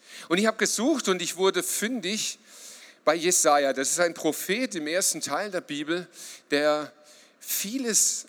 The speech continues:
an Visionen hat, aber auch an Zukünftigem ausspricht. Und er schreibt im Kapitel vierzehn, „Wie bist du vom Himmel gefallen, du hell leuchtender Morgenstern?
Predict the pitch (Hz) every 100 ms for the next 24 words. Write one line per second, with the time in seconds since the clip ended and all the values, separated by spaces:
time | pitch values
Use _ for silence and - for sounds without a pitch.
0 | _ - 151 139 - - 170 214 247 214
1 | 175 180 170 147 143 143 165 - 143 -
2 | - 202 - 175 - 151 147 143 117 131
3 | - - 107 - - - - 151 196 233
4 | - 175 240 233 175 170 156 165 156 143
5 | 185 202 - 156 190 226 - _ _ _
6 | _ _ _ _ _ _ _ _ _ -
7 | - - - - 165 180 - 226 - -
8 | - 196 180 - 156 151 - 170 143 113
9 | - - 92 92 92 _ _ _ _ -
10 | - - - - 135 - 175 180 165 143
11 | 160 156 - 135 131 127 120 120 104 -
12 | 98 92 101